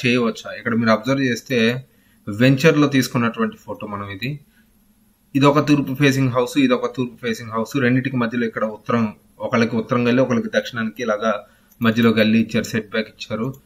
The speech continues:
అదేవిధంగా ఇక్కడ కూడా మీరు అబ్జర్వ్ చేస్తే ఈ హౌస్కు సంబంధించి ఇక్కడ ఉత్తరంలో సెట్ బ్యాక్ ఇచ్చారు. ఇక్కడ ఈ రెండు గృహాలకు సంబంధించి ఇక్కడ మీరు అబ్జర్వ్ చేస్తే బీమ్లన్నీ కూడాను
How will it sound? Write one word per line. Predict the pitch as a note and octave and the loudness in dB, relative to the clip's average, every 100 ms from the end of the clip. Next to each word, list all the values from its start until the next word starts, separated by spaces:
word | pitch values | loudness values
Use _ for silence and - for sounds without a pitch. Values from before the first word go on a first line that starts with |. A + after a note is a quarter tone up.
| _ _ - | _ _ 0
అదేవిధంగా | A2+ C3 C3+ C3 | 4 6 6 4
ఇక్కడ | B2 B2+ | 4 2
కూడా | B2 B2+ | 2 4
మీరు | B2 A2+ | 4 2
అబ్జర్వ్ | G#2+ A#2 A2+ | 2 -4 -4
చేస్తే | A2+ C#3+ | -2 2
ఈ | C3+ | 4
హౌస్కు | C3 B2+ B2+ B2 | 6 4 2 -4
సంబంధించి | B2 A#2+ A#2 A2+ C#3 | -6 -6 -12 -4 0
ఇక్కడ | B2 - A#2 | 0 -2 -4
ఉత్తరంలో | A2+ A2 B2 A#2 B2 A2+ A2+ - _ _ | -2 -2 0 2 2 2 -2 -8 _ _
సెట్ | - A#2 | 0 2
బ్యాక్ | A2+ A2+ | 4 2
ఇచ్చారు. | A2+ - A2 B2 C3+ - _ _ _ _ _ _ _ | 2 -4 -2 -2 -6 -14 _ _ _ _ _ _ _
ఇక్కడ | C3+ C3+ D#3 D3 C3 C3+ C#3+ - _ - _ _ - | -6 2 4 6 4 2 -2 -12 _ -20 _ _ 2
ఈ | C3+ | 4
రెండు | A#2+ C3+ D#3 | 6 6 6
గృహాలకు | E3 D#3+ D3+ D3 C#3 | 4 4 4 4 4
సంబంధించి | C#3 C3 C3 - | 0 -2 -4 -6
ఇక్కడ | - A#2+ | -6 -2
మీరు | A#2 A2 | 2 2
అబ్జర్వ్ | G#2 B2 C3+ C3+ | 2 0 2 2
చేస్తే | A#2 - B2+ A2+ A2+ - _ _ - | -2 -2 2 2 2 -6 _ _ -10
బీమ్లన్నీ | G#2+ C3+ D#3+ D#3 D3+ | 6 8 8 8 6
కూడాను | D#3 D3 D3 C#3+ A#2+ B2+ | 6 6 4 2 2 -2